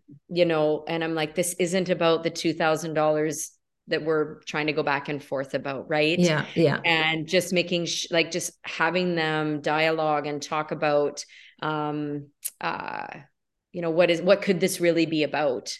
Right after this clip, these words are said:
Speaker 1: And often it's not about the extra couple thousand, right? It's,
Speaker 2: Yeah,
Speaker 1: it's almost never
Speaker 2: exactly.
Speaker 1: about that.
Speaker 2: And also when people are being forced to sell their home, like even now, uh, because of interest rates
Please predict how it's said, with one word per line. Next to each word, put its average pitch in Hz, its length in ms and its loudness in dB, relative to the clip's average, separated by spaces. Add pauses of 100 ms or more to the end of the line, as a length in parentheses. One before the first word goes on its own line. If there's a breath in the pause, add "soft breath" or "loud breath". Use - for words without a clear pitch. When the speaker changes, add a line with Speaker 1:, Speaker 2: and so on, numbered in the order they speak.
(400 soft breath)
Speaker 1:
And 151 640 2
often 151 500 2
it's 143 160 -4
not 147 300 2
about 143 260 -4
the 143 220 -2 (420)
extra - 280 -4
couple 147 280 -2
thousand, 139 560 -4
right? 143 340 -2 (180)
It's, - 140 -10
Speaker 2:
Yeah, 165 180 6
Speaker 1:
it's 143 80 2
almost 160 160 0
never 180 60 8
Speaker 2:
exactly. 160 420 4 (140)
Speaker 1:
about 135 220 -6
that. 127 240 -4
Speaker 2:
And 240 280 10
also 254 520 8
when 254 220 8
people 233 460 6
are 208 340 6
being 202 320 6
forced 190 400 2
to 180 60 -2
sell 180 200 -4
their 170 120 0
home, 160 220 2
like 175 340 0
even 208 420 10
now, 185 520 4
uh, 170 240 4
because 190 300 0
of 170 60 -4
interest 175 260 -2
rates - 480 -4